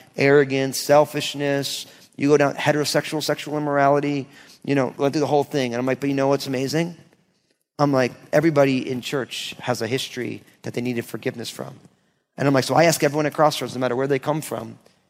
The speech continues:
if they would allow Jesus to change their life." And I'm like, "So that's my question for you. Would you allow Jesus to change this part of you?" And she said, you know, she stopped. She's like, "Well, no, I, I don't think I would."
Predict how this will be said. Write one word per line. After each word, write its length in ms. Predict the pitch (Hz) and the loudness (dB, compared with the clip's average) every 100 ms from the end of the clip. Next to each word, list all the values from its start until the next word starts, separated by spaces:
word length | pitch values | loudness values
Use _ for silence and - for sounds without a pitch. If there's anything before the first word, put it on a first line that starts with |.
| _ _ _ | _ _ _
if 180 | 135 - | -2 2
they 180 | 147 147 | 4 4
would 120 | 147 | 4
allow 260 | 139 127 | 4 4
Jesus 300 | 123 123 117 | 4 -2 -8
to 100 | - | -10
change 300 | 131 120 113 | -8 -8 -8
their 100 | 117 | -4
life." 520 | 131 147 143 - - _ _ _ _ | -2 -2 -4 -12 -20 _ _ _ _
And 80 | 127 | -2
I'm 60 | |
like, 100 | 135 | 0
"So 80 | - | 2
that's 100 | 165 | 2
my 120 | 180 | 2
question 280 | 156 147 135 | 0 -2 -2
for 160 | 123 127 | -8 -4
you. 300 | 139 147 - - - _ _ _ _ _ _ - - | -2 -2 -4 -16 -20 _ _ _ _ _ _ -12 0
Would 220 | 160 147 | 2 2
you 160 | 185 | 2
allow 260 | 175 135 135 | 2 4 2
Jesus 380 | 120 127 113 104 | 0 -4 -6 -8
to 120 | 127 | -10
change 520 | - - 123 127 120 | -6 -6 -4 -6 -8
this 180 | 127 120 | -10 -12
part 300 | - 147 151 | -10 -6 -4
of 120 | 127 | -6
you?" 300 | 113 - 107 107 _ _ _ _ _ _ _ _ | -8 -10 -14 -20 _ _ _ _ _ _ _ _
And 160 | 131 | -8
she 80 | 127 | -6
said, 180 | 127 123 | -4 -4
you 80 | 120 | -2
know, 280 | 120 123 - _ - | -2 -4 -8 _ -18
she 140 | - | -14
stopped. 400 | - 117 127 - | -2 0 0 -4
She's 160 | - 113 | -12 -10
like, 160 | - | -6
"Well, 340 | 120 117 117 - _ _ - | -4 -4 -6 -12 _ _ -8
no, 260 | 131 143 | -4 -2
I, 280 | 120 117 - | -2 -4 -6
I 40 | |
don't 120 | 123 123 | -6 -6
think 120 | 131 | -6
I 80 | 117 | -4
would." 340 | 131 117 - | -2 -4 -6